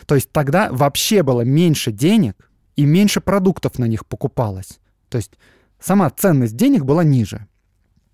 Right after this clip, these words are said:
Ну вот есть расчёты, которые позволяют сравнить чисто продуктовую часть потребительской корзины без мобильной связи, без кроссовок. Давайте тоже так сравним.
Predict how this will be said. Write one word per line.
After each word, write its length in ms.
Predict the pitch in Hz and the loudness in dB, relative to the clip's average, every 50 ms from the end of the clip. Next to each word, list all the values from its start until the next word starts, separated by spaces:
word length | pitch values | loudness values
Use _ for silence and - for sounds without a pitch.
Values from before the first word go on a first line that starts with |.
| _ | _
Ну 120 | - 240 294 | -4 -2 -2
вот 120 | 311 - - | -2 -4 -4
есть 340 | - 131 - 233 220 - - | -4 0 0 0 0 0 -2
расчёты, 500 | 175 170 160 - - - 285 302 - 220 | -2 -2 -2 -2 -2 -2 0 0 0 -2
которые 260 | - 175 - 220 226 | -2 -2 0 0 0
позволяют 380 | - - 156 151 180 196 190 - | 0 0 0 2 2 0 0 0
сравнить 440 | - 156 151 180 214 202 - - - | 0 0 2 4 2 2 0 -6 -12
чисто 360 | - - 202 202 - - 190 165 | -6 -4 -4 -4 0 -2 -2 -2
продуктовую 880 | - _ - 165 165 151 156 165 - - - 220 208 170 135 123 123 | -2 _ -2 0 2 2 0 0 0 2 4 4 4 4 2 0 -2
часть 240 | - - 202 233 - | 0 -2 -2 -2 -2
потребительской 680 | - 165 - 139 131 117 143 156 - 156 127 - - 135 | -4 -4 -2 -2 -4 -4 -2 -2 -2 -4 -2 -2 -4 -2
корзины 400 | - 135 131 175 262 285 240 175 | -2 -2 0 2 2 2 2 2
без 300 | 147 - 127 127 160 156 | 0 -2 -2 0 0 2
мобильной 380 | 135 135 127 123 123 123 127 123 | 2 0 0 0 0 -2 -2 -2
связи, 320 | - - 247 262 233 180 | -2 0 0 0 0 0
без 180 | 139 131 - - | -2 -4 -6 -4
кроссовок. 500 | - 151 151 - 262 254 214 - - - | -6 -6 -2 0 0 0 0 -2 -4 -12
Давайте 340 | - 135 143 160 208 214 - | -4 -2 0 0 0 0 0
тоже 180 | - 180 170 - | -2 -2 -2 -2
так 160 | - 143 - | -2 -6 -6
сравним. 460 | - - 147 135 135 120 101 95 95 | -4 -2 -2 0 0 -2 -4 -6 -10